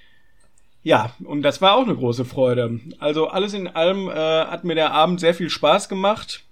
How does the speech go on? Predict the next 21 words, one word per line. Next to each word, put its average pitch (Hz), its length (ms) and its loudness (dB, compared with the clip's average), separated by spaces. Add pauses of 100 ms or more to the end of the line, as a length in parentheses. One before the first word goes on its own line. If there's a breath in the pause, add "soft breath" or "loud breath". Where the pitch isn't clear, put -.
(300)
Und, 156 360 -6
äh, 160 120 0
es 151 140 -2
war 151 100 2
schön, 175 320 2
euch 160 240 -4
mal 156 160 4
wiederzusehen 165 800 -2 (460 soft breath)
und 143 300 -6
mal 147 200 2
wieder 147 260 4
im 147 160 -2
Lichtspielhaus 147 960 0
Squad 139 520 -2
in 139 200 -6
echt, - 400 -8
äh, 127 220 -4
was 123 180 -2
zu 143 120 -10
unternehmen, 120 580 -2
so. 113 260 -6